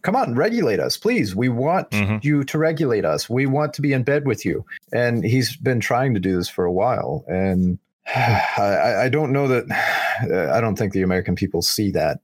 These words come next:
Speaker 1: honestly. I, I don't think they, do they even really care? Do they care that we're going into a social credit, fascist, Marxist system? Uh, do they care that we're going headlong?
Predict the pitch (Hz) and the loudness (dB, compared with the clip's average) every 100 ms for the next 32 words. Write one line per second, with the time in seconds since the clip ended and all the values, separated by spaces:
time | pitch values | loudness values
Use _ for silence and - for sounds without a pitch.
0 | - 95 92 - 85 82 82 82 92 95 | -4 -2 -2 -2 -2 0 0 0 0 -2
1 | - 104 - 208 202 151 190 247 262 214 | -2 -4 0 0 0 -2 -2 0 -2 0
2 | 233 202 156 - 160 98 139 247 - - | 0 -2 -2 -2 0 0 0 0 -2 0
3 | 202 143 117 113 117 113 107 101 104 107 | 2 2 0 0 0 0 2 0 0 2
4 | 95 87 - - - - 131 113 - 120 | 2 0 -6 -10 -2 0 0 -2 -2 0
5 | 113 98 - - - 127 110 101 110 95 | 0 -2 -8 -8 -6 0 0 0 -2 -2
6 | - - - - 107 101 - 95 - - | -4 -6 -10 -2 -2 0 0 -2 -2 -4
7 | - 123 - - - - _ 120 87 120 | 0 0 0 -4 -6 -16 _ -2 0 0
8 | 107 - 123 123 135 - 131 117 90 98 | -2 -2 0 0 0 -2 0 0 0 0
9 | 90 - _ - 123 107 107 98 107 98 | -2 -8 _ -4 -2 0 0 0 0 0
10 | 73 | -2